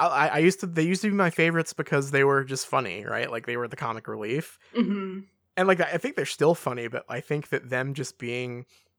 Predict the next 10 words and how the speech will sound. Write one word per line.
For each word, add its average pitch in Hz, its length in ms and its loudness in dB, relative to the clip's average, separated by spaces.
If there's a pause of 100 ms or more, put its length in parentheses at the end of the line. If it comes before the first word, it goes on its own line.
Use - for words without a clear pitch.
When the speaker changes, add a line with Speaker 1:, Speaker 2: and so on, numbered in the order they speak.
(680)
Speaker 1:
absolute 127 640 -4
shitheads - 880 -6 (340)
is 127 140 0
just - 140 4
Speaker 2:
<laughs> - 0 -
Speaker 1:
something 127 240 0
that 117 120 -4
flew 139 540 2
over 123 240 2
my, 110 360 -2